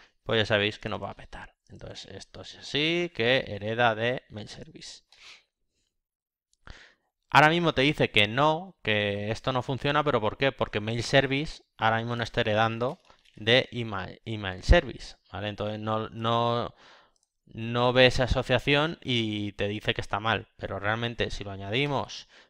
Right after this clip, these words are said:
y ahora nos vamos a email, a, esta lo guardamos, si nos vamos a crosscutting, aquí, ya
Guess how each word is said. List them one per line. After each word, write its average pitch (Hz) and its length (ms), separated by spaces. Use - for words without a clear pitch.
y 110 100
ahora 120 200
nos 120 160
vamos 123 340
a 101 60
email, 107 540
a, 95 680
esta - 180
lo 95 80
guardamos, 135 720
si - 160
nos 104 180
vamos 113 240
a 117 60
crosscutting, 151 680
aquí, 101 480
ya 123 420